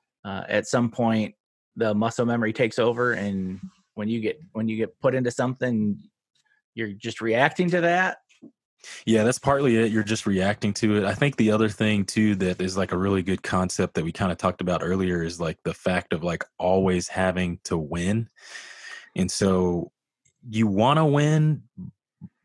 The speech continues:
Speaker 2: but you have to almost make it seem as though sometimes if you are, like, too dominant with someone, they'll just literally just sit in one spot and they can't,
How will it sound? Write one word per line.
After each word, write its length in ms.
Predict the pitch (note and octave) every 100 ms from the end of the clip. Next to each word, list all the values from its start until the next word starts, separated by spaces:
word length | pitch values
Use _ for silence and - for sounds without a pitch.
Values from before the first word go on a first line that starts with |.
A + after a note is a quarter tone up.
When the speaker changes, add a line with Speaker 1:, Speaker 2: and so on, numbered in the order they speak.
| G#2
Speaker 2:
but 280 | A2 G#2+ G2+
you 100 | G#2
have 280 | G#2 A2 -
to 140 | F#2+
almost 400 | - A2 A2+ -
make 200 | G2+ G#2
it 140 | G2+ - _
seem 400 | - G#2 G#2+ G#2+
as 120 | F2+
though 200 | F2+ G2
sometimes 440 | - A#2+ B2 B2 A2
if 140 | G2
you 100 | G#2+
are, 80 | G2
like, 220 | F#2 F2
too 160 | - G#2+
dominant 520 | F#2 F2 F2+ G2+ G2+
with 120 | G2+
someone, 400 | - A2 A2 A2+
they'll 140 | F#2 F2
just 320 | E2+ F2 -
literally 440 | F2+ F#2 F2+ E2
just 420 | D2+ - - - -
sit 400 | - - - F2+
in 160 | F2 E2+
one 160 | E2+
spot 500 | E2 - - F#2 A2
and 120 | F2 E2
they 100 | D#2+
can't, 400 | - F#2 E2+